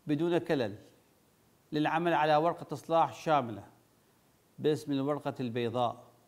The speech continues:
من شأنها إعادة إحياء الاقتصاد العراقي وحل الأزمات المالية المتوقعة تفاقمها خلال الأشهر المقبلة،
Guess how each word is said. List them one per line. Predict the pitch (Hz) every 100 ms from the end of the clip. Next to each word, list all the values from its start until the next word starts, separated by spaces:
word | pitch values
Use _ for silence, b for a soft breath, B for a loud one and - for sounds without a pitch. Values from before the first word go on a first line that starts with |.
| _ b b b _
من | 135
شأنها | 123 165 156 139 135
إعادة | 127 135 117
إحياء | 123 127 135
الاقتصاد | 131 120 120 151 135
العراقي | 120 123 117 - 98 _ _ b b b b _
وحل | 143 156 170
الأزمات | 165 170 147 180 175
المالية | 165 170 165 165 175 180 175
المتوقعة | 170 165 160 165 175 - 165 170
تفاقمها | 165 165 165 160 160 175 196 147 117 101 - _ b b b b _
خلال | 156 143
الأشهر | 143 135 131
المقبلة، | 120 113 117 107